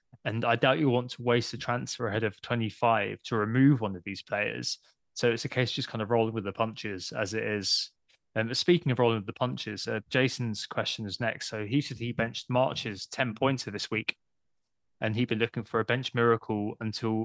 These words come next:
Ake came on the last minute. So, like Lucy, he asked, you know, "How do we best play it out now with a strong squad?" Because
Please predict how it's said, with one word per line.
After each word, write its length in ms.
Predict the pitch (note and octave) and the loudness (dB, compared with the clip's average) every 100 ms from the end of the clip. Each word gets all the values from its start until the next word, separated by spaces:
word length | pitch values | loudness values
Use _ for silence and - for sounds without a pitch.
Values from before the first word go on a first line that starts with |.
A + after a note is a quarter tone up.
| - | 0
Ake 340 | E3+ - G#2 | -2 0 -4
came 220 | - G#2+ | -4 -4
on 180 | G2+ G2 | -4 -4
the 60 | G2 | -2
last 320 | G#2 G#2+ - | 0 0 0
minute. 260 | A#2 G#2 - | -2 -2 -6
So, 160 | - G#2+ | -6 -4
like 160 | A2 | -2
Lucy, 480 | A#2 A2+ - A2 A2+ - - - _ | 0 0 -4 -10 -12 -18 -20 -20 _
he 120 | B2+ C3 | 0 2
asked, 260 | A2+ - | 2 -2
you 80 | B2 | -4
know, 160 | A#2 - _ | -6 -8 _
"How 240 | - F3+ F3+ | 2 4 6
do 80 | D#3+ | 6
we 120 | C#3 | 6
best 260 | D3 - | 4 0
play 220 | - D3 C3 | 0 4 4
it 60 | |
out 280 | B2+ C#3 B2+ | 6 6 4
now 320 | A2 G2+ G2 | -2 -2 -2
with 180 | A#2 G#2+ | -4 -2
a 60 | G#2 | -2
strong 500 | - - D3 B2+ A#2+ | -4 -2 2 4 2
squad?" 400 | - C3 G2 - - _ _ _ _ _ - - | 0 0 -2 -4 -16 _ _ _ _ _ -18 -10
Because 420 | - A2 F#2 - | -6 -4 -4 -6